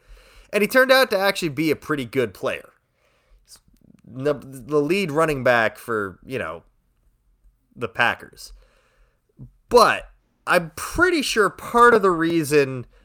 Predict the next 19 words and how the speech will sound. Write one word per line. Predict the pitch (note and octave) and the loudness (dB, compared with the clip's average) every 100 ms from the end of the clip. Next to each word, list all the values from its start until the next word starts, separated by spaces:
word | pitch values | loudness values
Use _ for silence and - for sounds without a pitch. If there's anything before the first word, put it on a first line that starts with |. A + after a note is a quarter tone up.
| _ | _
that | C3 C#3 | 0 2
I | C3 | 2
didn't | A#2+ D3 D3 C#3+ C#3 | 0 -2 -2 -6 0
like | C3+ A#2 | 0 2
watching | B2 B2 A2+ A#2 | 2 2 0 -6
utep | G#2 A2 A2+ G2 | -8 -6 -4 -4
is | - B2+ | -6 -8
because | D3+ D3+ C#3 | -4 -2 -2
at | E3 F#3+ A3+ | -2 0 0
the | - | -2
time | - D3+ B2+ | -4 0 0
they | B2+ F3+ | 0 -2
had | F3+ | -2
some | D3+ D#3+ C3 | -4 -4 -4
of | |
the | B2+ - | -8 0
ugliest | G#3 A#3 A3+ B3+ A#3 G3+ G#3 | 6 6 6 0 0 0 0
ass | F#3 F3 - | 2 0 -2
uniforms | D#3+ D3 - B2 A#2 A2+ | -6 -6 -6 -4 -4 -6